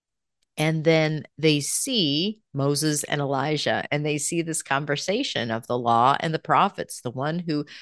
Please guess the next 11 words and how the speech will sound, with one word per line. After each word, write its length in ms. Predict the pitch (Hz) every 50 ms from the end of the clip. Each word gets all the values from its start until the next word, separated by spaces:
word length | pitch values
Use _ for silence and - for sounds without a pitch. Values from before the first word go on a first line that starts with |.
| - _
represents 600 | 123 139 135 143 139 131 - 131 127 127 - -
the 140 | - - 104
law, 460 | 110 107 104 104 110 135 180 214 208 - -
Moses. 540 | 113 127 135 143 - 180 196 269 277 - - - - _ _
He 80 | - 120
brought 340 | - 120 110 117 120 - -
down 380 | 139 120 117 131 147 175 202 - - - _ _
the 80 | - 127
Ten 260 | - 147 135 131 139
Commandments 720 | - - 143 123 117 110 120 131 147 175 202 214 - -
and 80 | 139 -